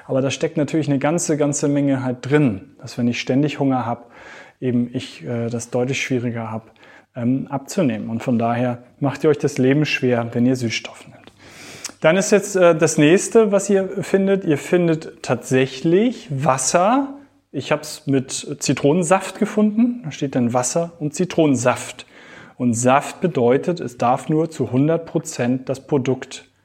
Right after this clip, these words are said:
äh, benutzt werden, in dem Fall Zitrone. Das ist bei Apfelsaft, Orangensaft genauso. Wenn da Nektar steht oder Fruchtsaft getränkt,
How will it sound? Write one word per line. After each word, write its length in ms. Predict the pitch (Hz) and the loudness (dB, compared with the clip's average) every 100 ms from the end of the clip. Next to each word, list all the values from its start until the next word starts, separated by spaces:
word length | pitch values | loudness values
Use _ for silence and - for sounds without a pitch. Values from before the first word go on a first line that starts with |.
| _ _ _ | _ _ _
äh, 260 | 127 113 107 | -4 -4 -2
benutzt 520 | 139 131 120 - - | 2 2 2 -4 -2
werden, 360 | 117 110 107 | -2 -2 -4
in 100 | 107 | -4
dem 220 | 107 120 120 | -2 -2 -2
Fall 300 | - 127 123 | -4 -4 -4
Zitrone. 640 | - 147 - 135 127 101 - _ _ _ | -4 -2 2 4 2 -2 -14 _ _ _
Das 120 | - | -20
ist 20 | |
bei 180 | - - | -14 -8
Apfelsaft, 540 | 139 170 143 147 - | -4 0 0 0 -2
Orangensaft 720 | 120 127 147 139 127 123 - - | -6 0 0 0 -2 -4 -6 -2
genauso. 540 | 127 113 113 107 - - _ - - - - | 0 0 0 -2 -10 -20 _ -20 -20 -18 -6
Wenn 160 | 117 | -2
da 100 | 113 | 2
Nektar 380 | 123 170 - 175 | 2 2 2 0
steht 320 | - 165 156 | 2 0 2
oder 160 | 131 123 | -2 -4
Fruchtsaft 560 | - 127 - - - | 0 -2 -2 -6 -6
getränkt, 640 | - - - 131 147 240 254 | -8 -8 -2 0 4 4 2